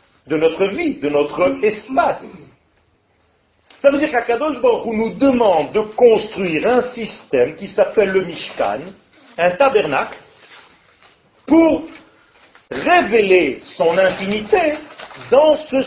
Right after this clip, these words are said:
système. Alors si j'avais un tableau, je vous aurais écrit le mot Mishkan. Mishkan veut dire donc l'élément, le tabernacle,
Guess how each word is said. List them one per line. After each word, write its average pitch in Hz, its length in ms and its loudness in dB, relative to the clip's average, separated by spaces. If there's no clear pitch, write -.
système. 131 560 -4
Alors 156 180 -2
si 233 140 -8
j'avais 196 220 0
un 170 80 0
tableau, 175 440 0
je 156 120 0
vous 208 340 2
aurais 208 300 4
écrit 202 420 -4
le 196 140 2
mot 208 260 4
Mishkan. 180 1200 -2
Mishkan 202 640 0
veut 170 160 -2
dire 190 340 -6
donc 175 320 -2
l'élément, 147 840 -2
le 131 160 -4
tabernacle, 165 720 0